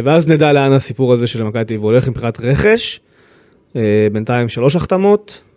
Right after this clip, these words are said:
יכול להיות שאנחנו נדבר פה בפרק הבא על עוד שלוש אפילו. לא מופרך. אה, מעניין,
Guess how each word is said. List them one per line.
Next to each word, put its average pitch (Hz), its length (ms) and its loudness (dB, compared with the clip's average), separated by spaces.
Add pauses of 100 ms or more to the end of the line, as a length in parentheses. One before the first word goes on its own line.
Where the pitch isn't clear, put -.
(160)
יכול - 140 -2
להיות 120 60 0
שאנחנו 120 200 0
נדבר 117 260 0
פה 113 120 -6
בפרק 110 320 -4
הבא 104 220 -4
על 104 60 -2
עוד 113 160 -2
שלוש 139 280 0
אפילו. 170 300 -4 (760)
לא 117 100 -8
מופרך. 127 480 -4 (760)
אה, 135 200 4
מעניין, 156 440 4